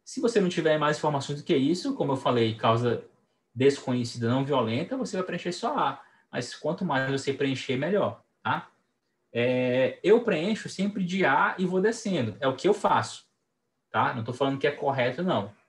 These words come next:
O livro fala que tem que ser de D e vai subindo.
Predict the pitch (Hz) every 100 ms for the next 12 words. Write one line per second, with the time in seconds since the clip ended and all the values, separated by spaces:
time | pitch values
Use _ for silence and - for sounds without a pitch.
0 | _ - 120 117 123 151 - 127 113 139
1 | 185 233 _ _ _ _ - 120 - -
2 | - 110 - 120 135 135 110 113 127 226
3 | - _ _ _ _ 156 135 131 - 202
4 | 175 107 101